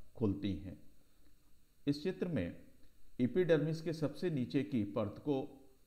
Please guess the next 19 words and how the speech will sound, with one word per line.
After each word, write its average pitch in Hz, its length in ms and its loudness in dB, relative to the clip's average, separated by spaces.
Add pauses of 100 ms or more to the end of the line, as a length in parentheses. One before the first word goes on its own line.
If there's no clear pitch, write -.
(100)
हम 135 220 2
देख 110 280 2
पा 87 140 0
रहे 82 120 -4
हैं 80 180 -10 (580)
और 127 160 6
ये 175 160 2
परत - 460 0 (1120)
टॉल 139 260 6 (840)
कॉलम 147 380 6
जैसी 143 320 4
कोशिकाओं 127 540 0
के 135 160 2
द्वारा 104 580 0 (120)
निर्मित 98 460 2
है 185 300 0 (720)
और 135 480 6
यह 185 240 0
परत 101 500 0